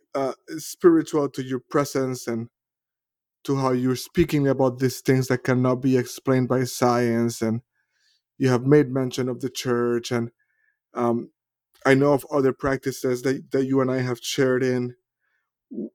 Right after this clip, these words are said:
where are you on your spiritual journey? How are you making sense of it now? What is it?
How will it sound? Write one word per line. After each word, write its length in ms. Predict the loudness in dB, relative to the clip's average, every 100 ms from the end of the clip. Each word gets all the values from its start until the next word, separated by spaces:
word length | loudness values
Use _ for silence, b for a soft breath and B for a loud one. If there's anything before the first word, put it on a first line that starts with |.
| _
where 460 | -4 2 6 6 6
are 220 | 2 2
you 280 | 2 0 0
on 120 | -2
your 80 | -2
spiritual 600 | -6 -4 -2 -2 -2 -4 -4
journey? 380 | -4 -2 -2 -2
How 240 | 0 2
are 60 | 2
you 120 | 0
making 380 | -2 -2 -2 -4
sense 260 | -4 -4 -2
of 120 | -2
it 120 | -2 -2
now? 560 | -2 0 0 -2 -4
What 260 | -2 0 0
is 160 | -2 -2
it? 140 | -4